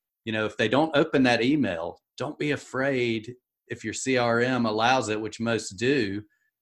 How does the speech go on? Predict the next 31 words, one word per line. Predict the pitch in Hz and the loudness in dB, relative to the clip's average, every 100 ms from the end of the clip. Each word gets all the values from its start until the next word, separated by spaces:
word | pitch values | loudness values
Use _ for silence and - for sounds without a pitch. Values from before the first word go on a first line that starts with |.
| - | -14
to | 104 | -10
set | - 131 120 | -2 0 2
it | 120 | 2
up | 120 | 0
to | - 110 | -2 -4
resend | 101 123 127 117 127 131 | 0 -2 -2 -2 0 0
that | 113 - | 0 -4
same | - 120 110 | -2 0 0
email | 113 139 120 107 | 2 2 2 0
to | - 107 | -2 -2
them | 107 104 | -2 -2
again | 92 110 160 | -2 -2 -2
in | 123 | -2
a | 107 | -4
couple | 120 117 | -6 -6
days, | 127 175 - | -4 -4 -4
'cause | 127 - | -8 -4
people | 208 226 220 | -6 -4 0
get | 185 117 | 0 0
busy. | 104 160 220 117 95 98 | -2 0 0 -6 -8 -10
It's | - | -4
not | 170 190 | 0 0
that | 185 139 | -2 -2
you're | 113 | -2
bothering | 98 113 180 147 110 | 0 2 2 2 -2
them. | 104 113 | -2 -4
They | 165 | -4
probably | - 156 147 | 0 2 4
never | 139 151 143 | 2 2 0
saw | - 135 170 117 | -2 0 2 2
it. | 110 | -2